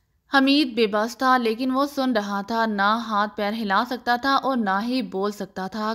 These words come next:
कार अब शहर में दाखिल हो गई थी। इमरान ने कार एक तंग गली में मोड़ दी और फिर फुर्ती से नीचे उतरकर एक साइड गली में घुस गया। मुख्तलिफ जगहों से होता हुआ वो एक तंग से मकान में दाखिल हो गया।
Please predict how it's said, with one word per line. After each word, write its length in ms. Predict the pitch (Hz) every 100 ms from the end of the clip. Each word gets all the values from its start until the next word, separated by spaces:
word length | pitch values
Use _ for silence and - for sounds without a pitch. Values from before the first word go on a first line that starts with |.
| 220 -
कार 280 | 226 269 233
अब 120 | 240
शहर 300 | - 208 202
में 160 | 208 185
दाखिल 300 | 185 196 185
हो 200 | 190 180
गई 200 | 190 190
थी। 220 | 233 240
इमरान 460 | 240 262 262 294 311
ने 100 | 285
कार 280 | 220 214
एक 140 | 220 214
तंग 260 | 196 190
गली 220 | 185 185 190
में 160 | 190
मोड़ 300 | 185 170 170
दी 480 | 165 175 202 277 _ _ _ _ -
और 100 | 294
फिर 180 | 302 330
फुर्ती 360 | 311 277 240
से 160 | 311 311
नीचे 320 | 254 233 277
उतरकर 400 | 262 226 220 233
एक 180 | 233 247
साइड 320 | 226 214 208
गली 240 | 202 196 208
में 160 | 208
घुस 240 | 196 208 208
गया। 200 | 233 233
मुख्तलिफ 400 | 220 226 240 247
जगहों 260 | 233 208 214
से 140 | 233
होता 360 | 233 220 208 247
हुआ 220 | 247 262
वो 200 | 247 254
एक 160 | 262 -
तंग 240 | 247 247
से 120 | 254
मकान 360 | 240 240 226 233
में 180 | 233 196
दाखिल 360 | 185 220 254
हो 180 | 202 175
गया। 340 | 170 165 160